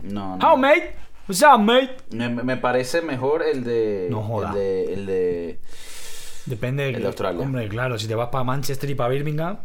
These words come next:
Speaker 2: "I'm from Birmingham."
Speaker 1: Pero eso no es en, en Australia.
Speaker 2: No, por eso digo que te vas para el acento de Inglaterra del norte, es normal que no te guste, no lo entiendo ni yo.
Speaker 1: Ok.
Speaker 2: Y, y les imito. <laughs> "Where you
Speaker 1: Ok.
Speaker 2: from?" "I'm from Birmingham. I'm so glad to be here with you in your podcast." You know?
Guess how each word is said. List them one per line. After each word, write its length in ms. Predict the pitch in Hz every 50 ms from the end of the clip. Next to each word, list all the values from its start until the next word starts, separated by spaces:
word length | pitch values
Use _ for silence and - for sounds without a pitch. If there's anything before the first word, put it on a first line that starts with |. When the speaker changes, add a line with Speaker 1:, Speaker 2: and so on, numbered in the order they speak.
| -
Speaker 2:
"I'm 220 | 151 185 226 233 214
from 200 | 294 285 269 247
Birmingham." 840 | 254 269 294 339 349 349 349 349 349 339 294 240 202 156 131 - -
Speaker 1:
Pero 100 | - 101
eso 140 | 95 - 104
no 120 | 98 98 92
es 60 | 104
en, 220 | 107 107 107 107
en 120 | 107 104 104
Australia. 380 | 101 - 120 117 104 98 - -
Speaker 2:
No, 180 | 143 139 156
por 160 | 139 131 123
eso 160 | 127 131 139 135
digo 240 | 147 151 147 139
que 240 | 131 113 117 117 113
te 100 | 107 110
vas 120 | 110 117 123
para 140 | - 123 123
el 40 | 123
acento 160 | 127 123 123
de 40 | 127
Inglaterra 440 | 131 127 123 123 131 131 127 131 131
del 140 | 131 127 127
norte, 200 | 135 139 143 147
es 40 |
normal 240 | 147 135 127 131 139
que 60 | 147
no 100 | 147 139
te 60 | 131 113
guste, 340 | 107 135 165 - - 113
no 100 | 107 120
lo 60 | 123 127
entiendo 280 | 131 135 135 139 139
ni 100 | 143 131
yo. 200 | 120 131 147 151 - - - - - - - - -
Speaker 1:
Ok. 140 | 190 180 165
Speaker 2:
Y, 200 | 147 165 160 - 151
y 20 |
les 160 | 143 135 -
imito. 340 | 131 131 151 175 160 147 120 107 - - - - - - -
<laughs> 380 | - - - - - - -
"Where 160 | 170 185 214 226
you 60 | -
Speaker 1:
Ok. 60 | 196
Speaker 2:
from?" 120 | 214 240 233 -
"I'm 140 | 185 196 175
from 180 | 226 214 196
Birmingham. 560 | 202 220 247 262 269 254 240 247 226 170 - - - - - - - - -
I'm 140 | 190 214
so 140 | 185 196 247
glad 240 | 202 226 240 269 262
to 80 | - 277
be 160 | 233 226 226 220
here 220 | 214 247 262 247
with 200 | 226 220 254 233
you 100 | 247 269
in 80 | 262 254
your 100 | 302 285
podcast." 500 | - 220 254 277 220 320 - - - - - - - - - - -
You 100 | - 180
know? 340 | 185 202 233 262 220 135 -